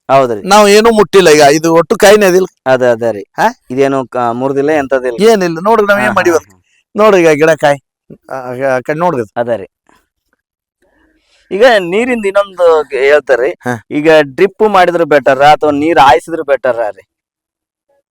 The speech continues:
Speaker 2: ಹೆಂಗ್ ಬೇಕಾದಂಗ್ ನಿಮ್ಗೆ
Speaker 1: ಹೆಂಗ್ ಬೇಕಾದಂಗ್
Speaker 2: ಈಗ
Speaker 1: ಮಾಡ್ಬೋದು.
Speaker 2: ನಾವು ಹೇಳ್ತೀವಿ,
Speaker 1: ಹಾ ರೀ.
Speaker 2: ಡ್ರಿಪ್ ಮಾಡೋದು ಬಹಳ ಚಲೋ ಆತ್. ಅವ್ರ ಬಳಿ ಡ್ರಿಪ್ ಮಾಡಂತ ತಾಕತ್ ಇರಲ್ಲ, ಪ್ರಾಣ ಇರಂಗಿಲ್ಲ.
Speaker 1: ಹಾ.
Speaker 2: ಸುಮ್ ಕೌಲಿ ಹೊಡ್ದ್ ಬಿಡ್ಬೇಕತ್ತ.
Speaker 1: ಅದ ರೀ.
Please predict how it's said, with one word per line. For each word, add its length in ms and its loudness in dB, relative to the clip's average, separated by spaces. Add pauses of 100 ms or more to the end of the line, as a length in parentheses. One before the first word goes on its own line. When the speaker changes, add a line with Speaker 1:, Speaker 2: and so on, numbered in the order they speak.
(180)
Speaker 2:
ಹೆಂಗ್ 260 0
ಬೇಕಾದಂಗ್ 440 2
ನಿಮ್ಗೆ 160 2
Speaker 1:
ಹೆಂಗ್ 120 4
ಬೇಕಾದಂಗ್ 280 0
Speaker 2:
ಈಗ 60 4
Speaker 1:
ಮಾಡ್ಬೋದು. 200 0
Speaker 2:
ನಾವು 320 4
ಹೇಳ್ತೀವಿ, 420 0 (160)
Speaker 1:
ಹಾ 120 -2
ರೀ. 140 -8 (160)
Speaker 2:
ಡ್ರಿಪ್ 240 0
ಮಾಡೋದು 260 2
ಬಹಳ 200 2
ಚಲೋ 260 -2
ಆತ್. 220 -6 (460)
ಅವ್ರ 200 2
ಬಳಿ 200 0
ಡ್ರಿಪ್ 280 -2
ಮಾಡಂತ 320 0
ತಾಕತ್ 500 -2
ಇರಲ್ಲ, 200 -4 (140)
ಪ್ರಾಣ 240 2
ಇರಂಗಿಲ್ಲ. 600 -4
Speaker 1:
ಹಾ. 260 -12 (100)
Speaker 2:
ಸುಮ್ 120 -12
ಕೌಲಿ 280 4
ಹೊಡ್ದ್ 180 2
ಬಿಡ್ಬೇಕತ್ತ. 440 -4 (120)
Speaker 1:
ಅದ 120 -6
ರೀ. 180 -8